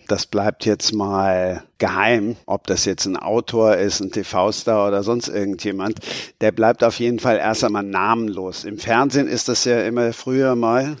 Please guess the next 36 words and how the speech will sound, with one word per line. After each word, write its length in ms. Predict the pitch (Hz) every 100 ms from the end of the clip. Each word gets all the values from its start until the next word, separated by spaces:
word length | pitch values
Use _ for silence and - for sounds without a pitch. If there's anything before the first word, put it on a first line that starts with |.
| _
die 140 | - 92
Älteren 440 | 104 120 113 104
werden 160 | 110 101
sich 180 | 110 -
erinnern, 460 | 107 110 117 117 - - - -
der 60 | 117
Prominente 720 | - 143 127 120 127 139 139
im 160 | 113 107
Sack. 320 | 117 139 -
Im 200 | 127 117
Podcast 520 | 139 139 - 135 -
braucht 280 | - 143 147
zum 180 | 143 120
Glück 200 | 113 117
keinen, 300 | 120 120 123
wir 140 | 120
können 360 | 113 131 135 139
ihn 180 | 135 127
ja 120 | 123
nur 180 | 120 117
hören. 340 | 120 143 165 - - - - _
Hören 540 | - 123 151 165 156 135
wir 160 | 135
wenigstens 480 | 131 143 139 135 -
mal 140 | 123
kurz 340 | - 131 120 -
nach, 300 | 127 139 104
ob 200 | 117 -
die 120 | 127
Prominenz, 920 | - 127 120 117 117 113 131 135 -
ob 220 | 110 117
es 160 | 127 -
ihr 140 | 123
denn 200 | 110 104
gut 340 | 95 98 104 -
geht. 440 | 87 78 - -